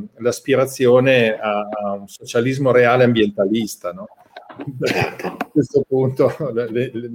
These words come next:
Speaker 1: mancherebbe l'autosostentamento, eh, delle imprese. E senti, in
Speaker 2: Certo.
Speaker 1: questa visione,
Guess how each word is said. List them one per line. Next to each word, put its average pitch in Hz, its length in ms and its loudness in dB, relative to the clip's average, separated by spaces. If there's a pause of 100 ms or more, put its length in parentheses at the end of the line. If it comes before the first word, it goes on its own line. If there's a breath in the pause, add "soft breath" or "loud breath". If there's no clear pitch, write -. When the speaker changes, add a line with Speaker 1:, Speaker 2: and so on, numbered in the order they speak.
(120)
Speaker 1:
mancherebbe 127 800 4
l'autosostentamento, 113 1500 2 (500)
eh, 104 160 -10
delle 107 200 2
imprese. 104 600 2 (520 soft breath)
E 165 40 -2
senti, 269 320 0
in 190 60 4 (140)
Speaker 2:
Certo. 214 60 6
Speaker 1:
questa 190 680 4 (260)
visione, 160 1120 2